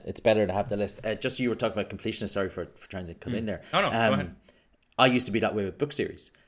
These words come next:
Speaker 1: and there are, I have, I'm going to say wasted.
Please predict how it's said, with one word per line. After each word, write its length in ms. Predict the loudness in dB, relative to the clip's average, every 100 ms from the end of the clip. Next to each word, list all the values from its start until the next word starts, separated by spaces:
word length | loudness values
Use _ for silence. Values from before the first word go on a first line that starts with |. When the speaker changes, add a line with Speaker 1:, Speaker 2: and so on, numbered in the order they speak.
| _ -2
Speaker 1:
and 380 | 0 -2 -6 -14 _ -2
there 220 | 2 4
are, 220 | 2 0 0
I 120 | 2
have, 160 | 2 -2 -18 _ -20 -18
I'm 100 | -12
going 220 | -6 -4
to 60 | -2
say 160 | -2
wasted. 460 | -4 -4 -4 -4 -6